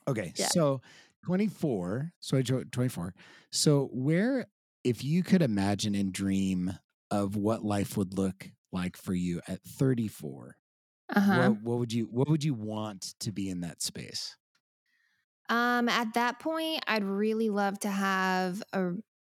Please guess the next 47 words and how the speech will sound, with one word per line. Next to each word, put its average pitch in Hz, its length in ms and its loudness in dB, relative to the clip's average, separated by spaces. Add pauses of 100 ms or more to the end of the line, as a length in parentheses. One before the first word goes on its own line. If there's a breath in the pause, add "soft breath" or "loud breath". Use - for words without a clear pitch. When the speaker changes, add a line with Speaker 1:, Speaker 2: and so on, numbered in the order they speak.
(380)
Speaker 2:
a 196 60 -4
pretty 196 280 2
decent 180 420 0
following. 180 640 0 (160)
Um, 180 420 2
I'd 180 160 0
love 180 200 0
to 190 100 0
have 175 560 2 (320)
had 180 200 0
the 180 120 2
opportunity 180 640 0
by 175 200 2
then 175 300 0
to 185 120 0
have 175 180 0
gone 175 220 -2
on 175 160 0
tour 180 460 2
as 175 220 2
an 180 120 2
artist, 170 600 2
headlining 175 680 4
for 170 640 0
my - 140 0
own 202 260 6
shows. 196 640 4 (460 loud breath)
Um, 170 520 2
and 185 160 2
prior 180 260 2
to 175 60 2
that, 170 280 2
maybe, 170 500 0
you 175 80 0
know, 165 100 0
be 170 140 0
the 185 140 -2
opener 165 240 -2
for 170 120 -4
an 170 60 -2
artist 170 260 -2
that's 170 180 -4
bigger 165 260 0
than 165 180 -2
me 170 160 -2
to 180 100 -4
kinda - 360 -4